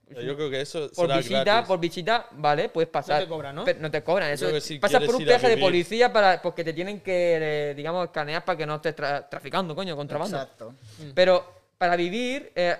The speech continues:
Speaker 1: a lo mejor sí que es un poco más complicado porque tiene, creo que tienes que estar viviendo en Andorra ciento ochenta días para que te pueda poner como que en España tienes una segunda casa. Pones la
Speaker 3: Ya.
Speaker 1: primera en Andorra y esta como en segunda.
Speaker 3: Sí.
Speaker 1: Y así tú ya, como tienes la primera en Andorra, puedes poner todas las becalías, todas las mierdas de impuestos en Andorra.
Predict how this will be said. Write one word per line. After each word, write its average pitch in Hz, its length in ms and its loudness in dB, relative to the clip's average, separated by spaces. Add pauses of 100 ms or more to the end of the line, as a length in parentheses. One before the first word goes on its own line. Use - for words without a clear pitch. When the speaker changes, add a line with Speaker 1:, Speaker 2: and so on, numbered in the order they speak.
(120)
Speaker 1:
a 165 60 -6
lo 165 80 -6
mejor 190 180 -4
sí 214 100 -12
que 226 80 -6
es 220 80 -8
un 214 80 -12
poco 220 160 -8
más 214 120 -6
complicado 208 580 -2
porque 175 220 -8
tiene, 196 220 -8
creo 202 160 -6
que 196 80 -6
tienes 190 160 -10
que 185 80 -8
estar 190 300 -4
viviendo 175 460 -4
en 151 80 -4
Andorra 160 420 -6
ciento 196 320 -10
ochenta 202 400 -6
días 214 240 -6
para 180 260 -2
que 156 120 -6
te 151 100 -12
pueda 190 460 -2
poner 180 340 -4
como 143 340 -14
que 143 140 -10
en 143 80 -8
España 160 320 -10
tienes 165 140 -12
una 160 120 -8
segunda 143 260 -12
casa. 117 260 -12 (500)
Pones 170 220 -8
la 170 80 2
Speaker 3:
Ya. 165 100 2
Speaker 1:
primera 170 300 -2
en 143 60 -6
Andorra 185 560 -6 (100)
y 160 60 -14
esta 185 180 -8
como 180 140 -6
en 156 60 -8
segunda. 135 380 -14 (300)
Speaker 3:
Sí. 156 80 -12
Speaker 1:
Y 165 80 0
así 170 240 0
tú 165 120 -10
ya, 196 160 -2
como 156 160 -8
tienes 170 160 -10
la 190 60 -4
primera 185 240 -10
en 185 80 -10
Andorra, 190 380 -6
puedes - 180 -4
poner 170 340 -8
todas 170 320 -8
las 165 80 -8
becalías, 170 480 -8
todas 170 180 -6
las 170 40 -12
mierdas 170 400 -4
de 165 60 -6
impuestos 175 360 -8
en 165 60 -6
Andorra. 147 340 -10